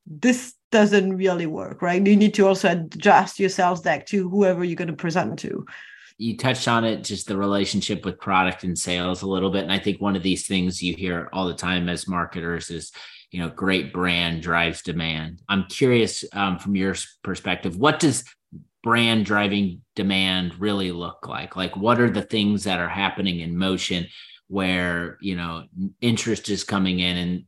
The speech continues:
Speaker 2: pipeline is built and salespeople are happy because the brand has been established?
Speaker 1: Yeah, I think the brand,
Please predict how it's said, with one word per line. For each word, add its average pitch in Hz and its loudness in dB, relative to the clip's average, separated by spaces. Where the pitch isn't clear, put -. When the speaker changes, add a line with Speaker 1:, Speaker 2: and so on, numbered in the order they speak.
Speaker 2:
pipeline 101 0
is 90 -4
built 90 -6
and 80 -10
salespeople 92 -4
are 85 -2
happy 87 -2
because 87 -6
the 95 -4
brand 92 0
has 80 -10
been 85 -6
established? 73 -10
Speaker 1:
Yeah, 277 8
I 247 6
think 370 2
the 214 2
brand, 240 6